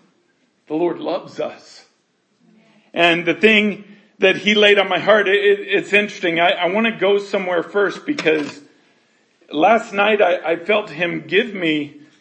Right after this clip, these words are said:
something that I actually did the slide for. See if I can do this with my shaking. But this morning, as he was speaking through Shannon, he told me to go to Psalm seventy-three. Now,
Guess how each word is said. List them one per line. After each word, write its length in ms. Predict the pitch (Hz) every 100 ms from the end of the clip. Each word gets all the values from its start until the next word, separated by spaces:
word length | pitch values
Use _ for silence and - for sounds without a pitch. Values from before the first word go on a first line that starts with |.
| _
something 540 | - 160 147 180 180
that 100 | 165
I 120 | 151 160
actually 380 | 175 - 170
did 240 | 151 160 156
the 80 | 143
slide 480 | - 156 247 220
for. 400 | - 131 120 143 - - _ _ _ _ _ _ _
See 180 | - 139
if 160 | -
I 80 | 127
can 220 | 107 110
do 180 | 110 123
this 340 | - 78 - -
with 200 | - -
my 80 |
shaking. 560 | 101 - - - - 113 _ _ _ _ _ _ _ - - _ _ _ -
But 160 | 196 175
this 240 | 180 175
morning, 760 | 190 233 254 208 165 165 170 -
as 580 | 226 240 226 214 - - _ _ _
he 140 | 220 226
was 240 | 208 -
speaking 560 | - 226 208 202 185 175
through 220 | 196 175
Shannon, 800 | - 220 247 226 165 156 160 - _ _
he 200 | - 202
told 200 | 202 247
me 120 | 226 214
to 80 |
go 120 | 202 214
to 80 | 190
Psalm 340 | 214 208 196
seventy-three. 720 | - 196 180 175 208 226 123 - - _ _ _ _ _ _ _ _ _ _
Now, 400 | - 156 175 175